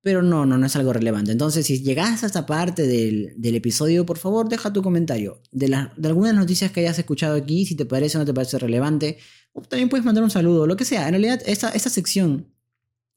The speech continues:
es para yo leer sus comentarios y responder, o en todo caso, simplemente leerlo y, y tener en cuenta lo que opinan, ¿ok? Así que,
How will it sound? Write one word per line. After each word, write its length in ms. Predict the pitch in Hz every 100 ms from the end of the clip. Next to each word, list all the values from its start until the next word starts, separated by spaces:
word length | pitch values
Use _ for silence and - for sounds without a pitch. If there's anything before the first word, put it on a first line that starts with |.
| - _
es 260 | - 170
para 160 | 170 165
yo 120 | 147
leer 180 | 151 156
sus 160 | 170 165
comentarios 840 | 170 156 151 117 113 147 - _ _ _ _ _
y 300 | - 135 131 -
responder, 640 | 131 - 156 131 131 - - _ _
o 180 | - 131
en 80 | 131
todo 160 | 135
caso, 220 | 131 139
simplemente 600 | 135 127 127 123 120 127 120
leerlo 360 | 151 214 139
y, 140 | 123 123
y 100 | 120
tener 200 | 123 135
en 100 | 139
cuenta 220 | 131 139
lo 140 | 135 117
que 60 |
opinan, 420 | 113 165 90 90 _ 117
¿ok? 120 | 143 180 - _ _ _
Así 300 | 127 120 139
que, 840 | 139 139 135 131 131 131 127 127